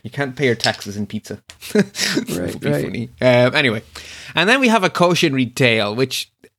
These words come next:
Speaker 1: it made me laugh when I heard it 'cause it made the news here in Ireland because it happened in Northern Ireland. So, the Belfast Health Trust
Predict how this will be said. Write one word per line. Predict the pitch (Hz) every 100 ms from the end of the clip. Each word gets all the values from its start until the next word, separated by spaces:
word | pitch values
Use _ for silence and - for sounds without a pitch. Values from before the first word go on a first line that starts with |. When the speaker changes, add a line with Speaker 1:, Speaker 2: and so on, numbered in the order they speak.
| -
Speaker 1:
it | 202 -
made | 180 220 285
me | 240 214
laugh | 165 165 165 151
when | 139 127
I |
heard | 123 123
it | 113
'cause | 113
it | 120
made | 156 147
the |
news | 127 123 113
here | 120 104
in | 110
Ireland | 101 104 120
because | 110 101
it | 107
happened | 110 110 107
in | 107
Northern | 110 107 117
Ireland. | - - 127 - _ _ - - - - _
So, | - 139 - - _ -
the | 160
Belfast | - 240 302 - 262 226 -
Health | - 196 - - -
Trust | - 131 - - -